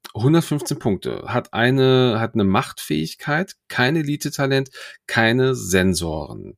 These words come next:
Das wurde uns ja im Vorfeld schon angekündigt, weil man gesagt hat, es würde ihn zu stark machen.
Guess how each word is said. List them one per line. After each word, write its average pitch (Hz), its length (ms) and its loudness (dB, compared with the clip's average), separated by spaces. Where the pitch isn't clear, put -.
Das 95 420 -4
wurde 104 320 2
uns 101 200 0
ja 87 140 2
im 87 80 -4
Vorfeld 107 360 -4
schon - 160 -6
angekündigt, 135 560 -2
weil 104 100 2
man 98 140 -2
gesagt 104 240 -8
hat, 82 80 -6
es - 120 -12
würde 107 200 -2
ihn 87 180 -4
zu 85 140 -10
stark - 400 -6
machen. 147 320 -4